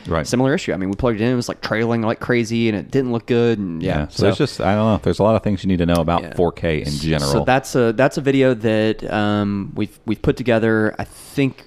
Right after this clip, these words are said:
Speaker 2: it'll, it'll come out maybe this weekend.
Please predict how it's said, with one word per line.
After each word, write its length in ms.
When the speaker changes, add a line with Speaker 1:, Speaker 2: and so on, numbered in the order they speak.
Speaker 2:
it'll, 320
it'll 300
come 160
out 160
maybe 160
this 180
weekend. 440